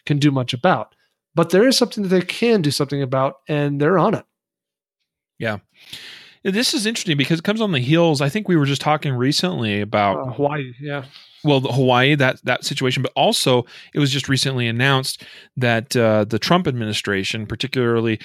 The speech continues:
Speaker 2: Attorney General, uh, uh, Sessions, you know, came out and stated that they were, you know, they, they changed their policy a little bit from the Obama days on the, you know, th-, basically what, what happened under Obama was the federal government said, "We're gonna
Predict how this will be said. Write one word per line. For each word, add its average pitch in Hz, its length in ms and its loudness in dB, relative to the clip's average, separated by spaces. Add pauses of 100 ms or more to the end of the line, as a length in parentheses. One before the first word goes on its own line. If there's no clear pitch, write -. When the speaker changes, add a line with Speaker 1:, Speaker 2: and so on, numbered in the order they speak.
(260)
Speaker 2:
Attorney 127 380 0
General, 120 560 0 (280)
uh, 104 400 -2 (120)
uh, 92 100 -4
Sessions, 131 680 0 (320)
you 151 80 0
know, 123 80 0
came 151 280 0
out 180 260 2
and 127 120 -4
stated 147 460 2 (120)
that 120 460 0 (120)
they 131 360 -2
were, 131 560 0
you 135 100 -4
know, 120 60 0
they, 147 120 0
they 185 140 0
changed 254 320 -2
their 185 80 0
policy 196 420 -2
a 110 40 -2
little 110 160 -4
bit 110 180 -6
from 139 140 -2
the 127 100 2
Obama 135 520 2
days 98 560 0 (400)
on 117 360 -2
the, 113 480 0
you 123 80 -4
know, 120 100 0
th-, 147 220 -6
basically 170 360 2
what, 127 240 0 (280)
what 131 160 0
happened 147 260 -2
under 117 180 -2
Obama 120 480 0
was 107 240 -2 (320)
the 123 80 -4
federal 135 420 0
government 135 320 -2
said, 123 200 -2
"We're 143 220 0
gonna 175 460 0